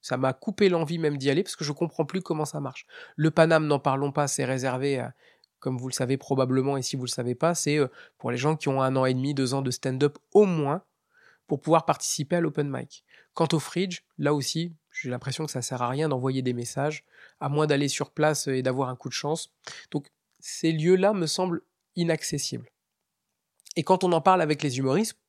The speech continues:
en, en région, pourtant, ce sont les lieux qu'ils visent, parce que je pense que c'est les lieux les plus visibles dans le stand-up. Et parfois, quand je suis, euh, à Lille, à Mulhouse, et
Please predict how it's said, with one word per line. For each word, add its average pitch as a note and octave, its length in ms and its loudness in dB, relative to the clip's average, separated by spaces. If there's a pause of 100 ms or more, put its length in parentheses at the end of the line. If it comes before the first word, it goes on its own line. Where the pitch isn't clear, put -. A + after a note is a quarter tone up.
(140)
en, C#3 260 0
en D3 140 4
région, C3+ 400 2
pourtant, A3 380 -2
ce - 120 -4
sont E3 200 -4
les D3+ 140 2
lieux D#3+ 200 2
qu'ils C#3+ 260 -2
visent, F3 220 -2
parce C#3 160 -4
que - 80 -10
je - 80 -6
pense F3 180 -6
que - 120 -8
c'est C3 160 -8
les A#2+ 120 -4
lieux D3 160 -4
les C3+ 140 -6
plus C3 220 -8
visibles C#3+ 440 -6
dans C#3 160 -6
le A#2+ 100 -6
stand-up. A#2+ 380 -14 (1800)
Et C#3+ 80 -2
parfois, G#3+ 380 2
quand D3 160 0
je B2+ 80 -2
suis, D#3+ 280 -2
euh, C3 120 2 (400)
à C#3 100 -8
Lille, D#3 320 -2
à B2+ 80 2
Mulhouse, D3 500 -2
et C3+ 200 -4